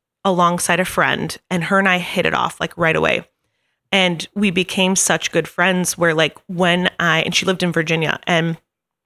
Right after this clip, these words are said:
that's how I met my mentor. So this was, like, a year before, two years before all this happened. And we just,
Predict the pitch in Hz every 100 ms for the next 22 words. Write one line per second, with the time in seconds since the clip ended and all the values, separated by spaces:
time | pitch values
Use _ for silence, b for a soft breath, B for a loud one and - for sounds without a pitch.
0 | _ _ - 180 180 160 160 135 160 151
1 | 156 - - - _ _ _ _ - 226
2 | 294 294 226 196 170 - - 180 180 170
3 | 170 170 - 165 160 165 147 - _ _
4 | - 196 180 165 165 160 - 71 - -
5 | - 135 - 190 247 214 165 180 160 160